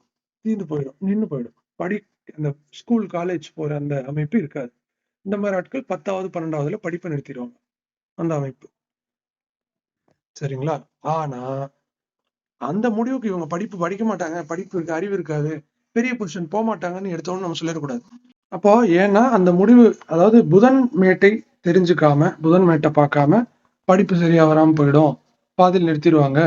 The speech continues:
கல்வி தடைப்பட்டுருன்னு சொல்லக்கூடாது. ஏன்னா அந்த மாதிரி இருக்கும்போது ஸ்கூல், அஹ், படிப்பை நிறுத்திட்டாலும் உயர்கல்வி அல்லது வேற ஏதாவது வகையில வந்துட்டு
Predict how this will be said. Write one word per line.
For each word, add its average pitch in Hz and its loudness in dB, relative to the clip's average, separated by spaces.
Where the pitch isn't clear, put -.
கல்வி 208 2
தடைப்பட்டுருன்னு 165 -2
சொல்லக்கூடாது. 139 2
ஏன்னா 185 6
அந்த 160 6
மாதிரி 247 2
இருக்கும்போது 214 -2
ஸ்கூல், 294 6
அஹ், 185 0
படிப்பை 196 2
நிறுத்திட்டாலும் 180 2
உயர்கல்வி 240 6
அல்லது 220 2
வேற 226 6
ஏதாவது 233 4
வகையில 208 4
வந்துட்டு 196 2